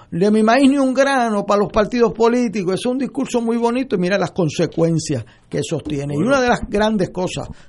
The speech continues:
Speaker 1: de la vida es que antes de uno forjar una opinión, tiene que medir las consecuencias de sus actos. Y eso es a lo que invito a los amigos que nos escuchen,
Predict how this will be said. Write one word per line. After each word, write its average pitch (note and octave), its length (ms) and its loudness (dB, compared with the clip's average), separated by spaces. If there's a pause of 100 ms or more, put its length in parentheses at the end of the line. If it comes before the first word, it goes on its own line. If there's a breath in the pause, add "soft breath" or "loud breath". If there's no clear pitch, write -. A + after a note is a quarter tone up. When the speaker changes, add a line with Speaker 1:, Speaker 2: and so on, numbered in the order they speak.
Speaker 1:
de C#3+ 140 -6
la C#3+ 160 0
vida D#3+ 400 -2 (800 soft breath)
es F#3 360 -2
que D#3+ 100 -6
antes F3 320 -4
de F3 100 -4
uno F3+ 400 -2
forjar C3+ 460 -8
una E3 160 -6
opinión, B2+ 640 -10 (380 soft breath)
tiene D#3 260 -4
que D#3 140 -4
medir D3 320 -4
las D3 160 -8
consecuencias C#3+ 840 -8
de C3+ 120 -8
sus A#2 240 -8
actos. - 560 -16 (340 soft breath)
Y C#3 160 -4
eso E3+ 220 -6
es E3+ 80 -4
a E3 100 -4
lo D3 160 -8
que A#2+ 100 -10
invito D#3+ 760 -4
a - 100 -14
los B2 160 -10
amigos C#3+ 320 -8
que E3 100 -10
nos D3+ 140 -6
escuchen, D3+ 640 -10